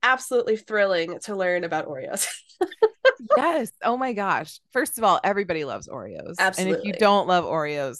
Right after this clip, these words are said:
Speaker 2: then I can't
Speaker 1: You're
Speaker 2: talk
Speaker 1: wrong.
Speaker 2: to you. I'm sorry.
Speaker 1: <laughs>
Speaker 2: Um, <laughs> but shout out to my husband for,
Speaker 1: Yeah.
Speaker 2: like, giving us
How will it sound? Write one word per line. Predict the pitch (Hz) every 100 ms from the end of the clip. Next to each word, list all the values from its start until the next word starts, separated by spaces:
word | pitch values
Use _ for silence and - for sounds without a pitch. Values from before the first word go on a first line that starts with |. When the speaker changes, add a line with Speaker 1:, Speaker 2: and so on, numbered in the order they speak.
| -
Speaker 2:
then | 160 147
I | - 147
can't |
Speaker 1:
You're | 214 202
Speaker 2:
talk | 190 151
Speaker 1:
wrong. | 127
Speaker 2:
to | 131
you. | 135
I'm | 151
sorry. | 165 160 - 147 -
Speaker 1:
<laughs> | 208 508 - 440 494
Speaker 2:
Um, | 233 220 214 208 539 - _ -
<laughs> | 247 220 - 349 320 - - 554 508
but | 453
shout | 370 269 285
out | 403 359
to | 349
my | 311
husband | 294 220 240 208 180 170 208
for, | 208
Speaker 1:
Yeah. | 202
Speaker 2:
like, | 175 165 370 254 190 170
giving | 208 220
us | 208 196 196